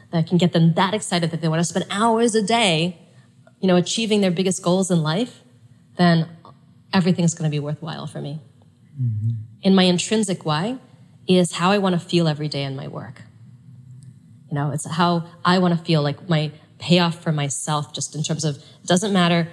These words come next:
Speaker 1: whether I accomplish any of my goals or not, but how I get to show up every single day for my work. And that's really getting to show up in the spirit of, of passion and excitement and creativity, where every work I get to, every day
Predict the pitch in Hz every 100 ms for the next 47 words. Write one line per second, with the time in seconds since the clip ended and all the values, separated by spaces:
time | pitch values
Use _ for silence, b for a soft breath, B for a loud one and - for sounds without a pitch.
0 | B - 170 165 143 135 175 165 170 -
1 | 175 185 175 165 160 147 156 156 147 147
2 | - 139 - 160 165 - 160 - 151 143
3 | 165 160 170 - 156 147 143 139 139 147
4 | 131 135 - - 110 - _ _ _ _
5 | - - _ - 175 170 185 - 170 180
6 | 170 165 156 151 139 _ - 170 - 165
7 | 156 - 165 151 - 165 160 156 151 143
8 | - b b 175 - - 185 175 - 156
9 | 147 147 - - 170 175 156 143 156 156
10 | 190 170 - 190 160 139 156 151 - 202
11 | 196 190 170 165 147 - 156 156 - 151
12 | - B 180 202 170 190 175 127